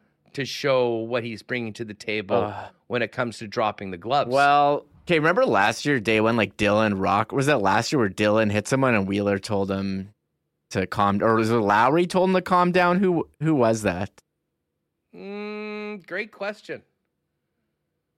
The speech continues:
Speaker 2: I forget who it
Speaker 1: Can't
Speaker 2: was.
Speaker 1: remember
Speaker 2: I don't
Speaker 1: who
Speaker 2: think
Speaker 1: it was. Let us
Speaker 2: Jeffrey
Speaker 1: know in the
Speaker 2: K-
Speaker 1: chat if you can remember who told Brendan Dillon to chill when he smoked one of his
Speaker 2: Yeah, I
Speaker 1: teammates.
Speaker 2: forget who it was. But, but do you remember it was year one? And it's, they brought in, um,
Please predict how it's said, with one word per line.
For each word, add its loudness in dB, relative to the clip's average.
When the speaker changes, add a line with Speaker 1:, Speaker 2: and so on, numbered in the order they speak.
Speaker 2:
I 0
forget 0
who 0
it 2
Speaker 1:
Can't 0
Speaker 2:
was. 2
Speaker 1:
remember 0
Speaker 2:
I 4
don't 2
Speaker 1:
who 0
Speaker 2:
think -4
Speaker 1:
it -8
was. -4
Let 0
us 0
Speaker 2:
Jeffrey 4
Speaker 1:
know 4
in 2
the -2
Speaker 2:
K- 2
Speaker 1:
chat 4
if -8
you -8
can -4
remember -2
who -8
told -4
Brendan -4
Dillon -4
to -18
chill -6
when -12
he -10
smoked -10
one -8
of -12
his -14
Speaker 2:
Yeah, 2
I 2
Speaker 1:
teammates. -2
Speaker 2:
forget -2
who -2
it 0
was. 0
But, 0
but 2
do 0
you 4
remember 2
it 2
was 0
year 2
one? 0
And 2
it's, -2
they 2
brought 4
in, 2
um, 2